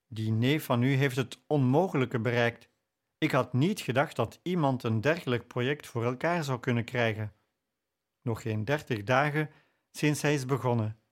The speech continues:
En kijk naar de staat van die stadsmuur. Het is een wonder." "Noemen jullie dit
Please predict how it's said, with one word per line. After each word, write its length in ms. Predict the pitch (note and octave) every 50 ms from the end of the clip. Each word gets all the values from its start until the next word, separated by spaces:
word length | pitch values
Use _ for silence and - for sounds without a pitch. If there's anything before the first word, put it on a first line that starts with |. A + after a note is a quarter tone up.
| _ _ _ _ _ _ _ _ _ _ _ _
En 260 | - D3 D3+ C#3 C#3+
kijk 340 | - F3+ F#3+ G#3+ G#3 - -
naar 180 | - C3+ B2+ B2
de 100 | A2+ A#2
staat 380 | - - - F3+ F#3 F#3 -
van 120 | - - B2
die 120 | A#2+ A#2+
stadsmuur. 800 | A#2 - - F3 F3+ - - - - D#3+ D#3 C#3+ B2+ A2 - - _ _ _ _ _ _ _ _ _ _ _ _ _ _
Het 180 | - G#3 F#3+ -
is 120 | D3 G#2+
een 140 | A2+ A2+ G#2
wonder." 580 | G2+ A#2+ E3 G3 B3 A#3+ F#3 A#2+ G2+ - - _ _ _ _ _ _ _ _ _ _ _ _ _ _ _ _ _ _ _ _ _ _ _ _ _ _ _ _ _ _ _ _ _ _ _ _ _ _ _ _
"Noemen 300 | - B2 A#2 A2+ G#2+ G#2+
jullie 340 | G#2 A#2 B2+ C#3+ D#3 D3+ A#2+
dit 360 | - D3 D3+ - - -